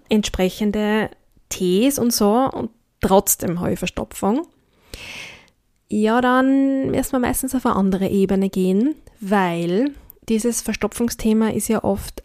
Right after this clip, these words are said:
ein Dickdarmthema. Und der Dickdarm wiederum, der gehört zum Metallelement und auch zur Lunge dazu in der T C M.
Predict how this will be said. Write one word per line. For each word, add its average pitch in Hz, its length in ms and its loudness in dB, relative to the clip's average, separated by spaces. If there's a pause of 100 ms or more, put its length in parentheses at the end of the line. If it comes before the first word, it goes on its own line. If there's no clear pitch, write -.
(120)
ein 180 460 -2 (100)
Dickdarmthema. - 800 -4 (840)
Und 214 80 -4
der 190 100 -2
Dickdarm 214 580 0
wiederum, 220 600 2
der - 80 -12
gehört - 200 -12
zum 185 160 -2
Metallelement 202 960 -2
und - 120 -8
auch - 120 -10
zur - 180 -6
Lunge 196 320 0
dazu 214 380 -2
in 214 120 -2
der 214 120 -2
T 214 160 -6
C - 140 -10
M. 220 300 -4